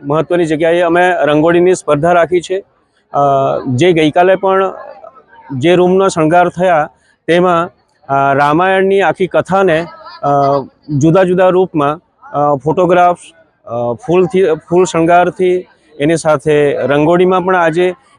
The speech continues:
અ, એ બધું જ આખું રામમય વાતાવરણ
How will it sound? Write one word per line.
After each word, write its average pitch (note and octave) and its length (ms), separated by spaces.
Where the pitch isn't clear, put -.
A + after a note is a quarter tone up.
અ, D3+ 320
એ F3+ 100
બધું F#3 360
જ G3 100
આખું G3+ 520
રામમય F3+ 600
વાતાવરણ E3+ 560